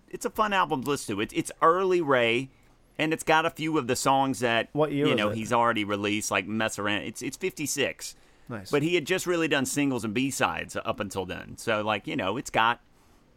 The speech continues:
Speaker 1: Hallelujah, it's got Mess Around, it's got I Got a Woman. Um, but, you know, it's got, it's got some,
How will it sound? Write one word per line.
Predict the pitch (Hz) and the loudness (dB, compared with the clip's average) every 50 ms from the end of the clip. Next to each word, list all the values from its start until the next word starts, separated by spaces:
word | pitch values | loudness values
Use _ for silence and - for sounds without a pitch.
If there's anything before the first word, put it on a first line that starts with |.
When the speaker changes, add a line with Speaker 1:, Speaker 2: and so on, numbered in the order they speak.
| _ _ - | _ _ 0
Speaker 1:
Hallelujah, | 117 120 123 120 120 110 107 107 107 107 107 107 107 | 2 2 2 2 2 0 0 0 2 2 0 0 0
it's | 107 98 - | -2 -2 2
got | 117 117 113 | 0 2 2
Mess | 110 101 104 104 - | 2 0 0 0 0
Around, | 107 107 104 101 101 104 101 101 101 101 | -2 0 0 2 2 2 2 2 0 0
it's | 101 92 | -4 -4
got | - 113 107 107 98 - | -2 -2 0 0 0 0
I | 104 104 | -2 -2
Got | 98 101 98 | 0 0 -2
a | 98 | -2
Woman. | 95 95 95 98 95 98 95 95 92 92 - _ _ _ _ _ _ _ _ | -2 -2 -2 -2 -2 -2 -2 -4 -4 -6 -10 _ _ _ _ _ _ _ _
Um, | 107 104 104 101 98 95 95 95 92 87 76 - _ _ _ _ _ _ _ | -6 -4 -2 0 0 0 -2 -4 -6 -10 -12 -14 _ _ _ _ _ _ _
but, | - 247 - | -8 -6 -6
you | - 311 | -4 -4
know, | 107 104 123 | -4 -4 -6
it's | 127 - | -6 -4
got, | - 143 131 120 | -2 0 0 0
it's | 85 90 98 - | -2 -4 -6 -2
got | - 131 127 - | 0 0 0 0
some, | - 117 123 117 113 104 95 73 - | -4 -6 -6 -6 -6 -6 -8 -12 -16